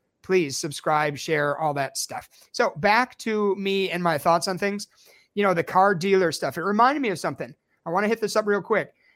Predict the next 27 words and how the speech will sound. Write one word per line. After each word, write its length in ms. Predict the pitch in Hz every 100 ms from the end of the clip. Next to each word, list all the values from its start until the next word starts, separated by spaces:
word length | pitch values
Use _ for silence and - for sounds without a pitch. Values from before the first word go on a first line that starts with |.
| _ -
I'm 300 | 185 226 196
watching 680 | 180 208 220 - 226 214
the 120 | 185 170
price 720 | - - 180 190 226 - -
of 120 | 165
the 80 | 156
barrels 540 | 139 156 185 202 185 170
of 140 | 147 -
oil. 460 | 156 190 160 101 - _ _ _ _
As 300 | 151 185 175
of 140 | 196 175
last 340 | 180 175 -
night, 320 | 196 175 156 165
when 100 | 165
I 80 |
looked 240 | 156 165 165
last, 580 | 147 185 147 165 - -
it 80 | 180
was 180 | 175 170
at 120 | 175
seventy-eight 1000 | - 190 208 233 233 226 202 196 196 170
dollars. 600 | 160 160 151 107 - - - _ _
So 240 | - 214 214
explain 600 | 202 - - 220 269 285
to 60 | 220
me 160 | 214
why 880 | 165 160 180 175 151 135 135 170